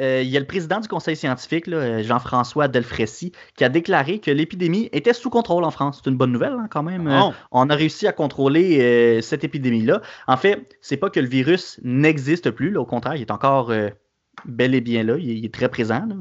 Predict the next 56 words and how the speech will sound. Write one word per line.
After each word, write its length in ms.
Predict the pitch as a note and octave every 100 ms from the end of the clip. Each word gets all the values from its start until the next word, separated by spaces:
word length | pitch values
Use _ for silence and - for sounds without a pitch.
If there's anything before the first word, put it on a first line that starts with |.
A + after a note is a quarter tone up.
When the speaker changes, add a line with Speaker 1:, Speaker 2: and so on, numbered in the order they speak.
| C#3+ C3
Speaker 1:
Si 140 | -
tu 60 | -
te 40 |
promènes 260 | C3+ C3+ D3+
dans 120 | B2+
la 60 | A#2
rue, 300 | D3+ F#3+ E3+
les 140 | B2+
gens 140 | C#3+
portent 220 | C#3+ C#3+ C#3+
un 80 |
masque, 280 | C3 A#2 -
là, 60 | -
c'est 100 | -
pas 80 | A#2
pour 140 | C3
rien. 320 | A2 A2 F#3 - _ - - -
Mais 120 | B2
en 100 | F3
fait, 140 | - G3+
c'est 160 | -
que 360 | - D3 E3+ - -
il 160 | D3 D3+
se 180 | -
promène 420 | B2 C3 C3+ D3+ D3
vraiment 320 | A#2+ C3 C#3
moins 200 | C3+ D#3
rapidement 420 | C3 B2 B2+ C3+ - - _ _
que, 420 | B2+ A#2+ B2 A#2 G#2
qu'au 120 | C3+
mois 140 | A#2
de 60 | A2+
mars, 200 | B2+ -
par 140 | G#2+
exemple. 340 | G#2 G#2+ C3+ D3
On 140 | A2+
parle 340 | C3+ C#3 C#3
de 180 | A#2+ B2
mille 280 | B2 D3+ D#3
cas 240 | - E3+
par 240 | - C3 A#2+
jour, 240 | B2+ C#3+
mille 180 | D3 F#3
nouveaux 240 | E3 C#3
cas 140 | C#3 E3+
par 200 | C3 A#2+
jour 380 | C3 D3 D3+ - _ _ _ -
maintenant, 460 | B2+ A#2+ C3+ E3+ - _ -
alors 200 | B2+ B2+
qu'on 220 | C3 B2+ A#2+
en 80 |
comptait, 600 | A#2+ A2+ A2 C3+ B2 G#2+
euh, 20 | G#2
quatre-vingt 560 | A2+ - A#2+ A#2 A2
mille, 380 | A2 A#2+ A#2 A2
euh, 280 | G#2+ G#2